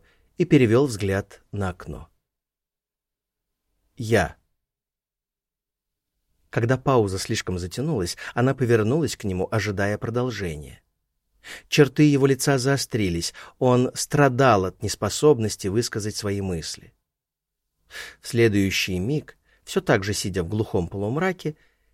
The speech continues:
Хелен поняла, что мама своего добилась. Ей стало совершенно ясно, что Бенджамин Раск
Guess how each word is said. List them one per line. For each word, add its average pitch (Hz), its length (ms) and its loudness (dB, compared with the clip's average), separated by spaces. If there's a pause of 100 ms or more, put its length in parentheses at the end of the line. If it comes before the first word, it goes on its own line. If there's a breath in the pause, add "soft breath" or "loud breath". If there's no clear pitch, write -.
Хелен 214 360 2
поняла, 135 440 2
что 123 260 0
мама 170 520 0 (160)
своего 101 580 0
добилась. 76 720 -10 (840 loud breath)
Ей 185 200 2
стало 180 280 4
совершенно 170 500 2
ясно, 151 460 2
что 98 380 -2
Бенджамин 104 580 2
Раск 160 400 -2